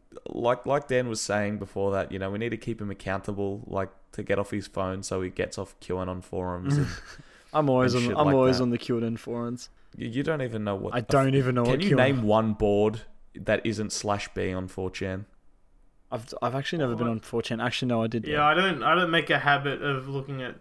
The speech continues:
Speaker 3: child porn, so I don't go on four chan.
Speaker 1: So, um, yeah, I guess that, I guess that brings us to the end of the podcast. Hey, Dan, where can everybody find you?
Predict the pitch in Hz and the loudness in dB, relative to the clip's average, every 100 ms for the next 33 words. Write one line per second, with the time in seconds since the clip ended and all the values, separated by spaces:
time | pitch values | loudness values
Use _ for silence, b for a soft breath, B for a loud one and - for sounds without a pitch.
0 | - _ - 127 123 123 127 123 120 - | -20 _ -4 -2 -2 -6 -10 -8 -10 -4
1 | 135 139 131 117 113 127 113 - 117 120 | -2 -2 -2 -4 -6 -6 -6 -6 -8 -8
2 | - 139 127 135 127 120 - 156 131 104 | 2 4 6 4 2 -4 -4 -2 0 0
3 | 110 156 - - - - 165 180 175 165 | 0 -2 -4 -4 -4 -4 -6 -6 -6 -8
4 | 147 139 123 113 110 - 120 - 110 - | -8 -8 -8 -6 -8 -8 -10 -8 -10 -6
5 | 127 110 113 123 107 113 - 123 120 113 | -8 -4 -6 -6 -6 -8 -8 -10 -10 -8
6 | 113 104 107 101 101 107 - | -8 -8 -10 -10 -8 -8 -10